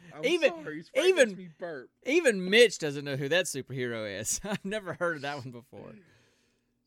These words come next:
Speaker 1: Shut up. <laughs> Anyway.
Speaker 2: So, who is it?
Speaker 1: Um, um, honestly, it's Iron Fist.
Speaker 2: Okay.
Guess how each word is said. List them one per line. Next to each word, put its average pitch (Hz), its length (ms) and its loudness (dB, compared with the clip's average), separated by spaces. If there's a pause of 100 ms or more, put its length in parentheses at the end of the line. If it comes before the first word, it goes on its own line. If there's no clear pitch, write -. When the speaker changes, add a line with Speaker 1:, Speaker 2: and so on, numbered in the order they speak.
(200)
Speaker 1:
Shut - 240 -18 (180)
up. 143 400 -12 (140)
<laughs> - 180 -20
Anyway. 156 140 -10
Speaker 2:
So, 156 1000 4 (600)
who 240 240 0
is 285 220 -4
it? - 160 -8 (200)
Speaker 1:
Um, 127 360 -14 (720)
um, 117 320 -12 (100)
honestly, 220 580 -8
it's 233 360 -10
Iron 151 260 -10
Fist. - 540 -14 (3000)
Speaker 2:
Okay. 214 320 0